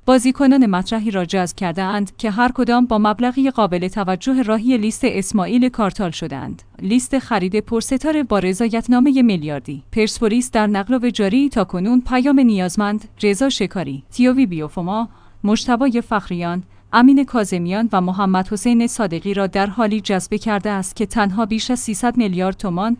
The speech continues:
بابت دریافت رضایتنامهٔ این بازیکنان پرداخت شده است.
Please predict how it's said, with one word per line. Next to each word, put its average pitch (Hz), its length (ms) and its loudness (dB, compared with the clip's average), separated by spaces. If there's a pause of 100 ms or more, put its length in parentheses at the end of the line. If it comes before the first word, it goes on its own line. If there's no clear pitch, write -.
(100)
بابت 214 360 2
دریافت 214 520 0
رضایتنامهٔ 233 880 2
این 262 220 4
بازیکنان 214 600 0
پرداخت 220 460 -2
شده 143 260 -10
است. - 400 -14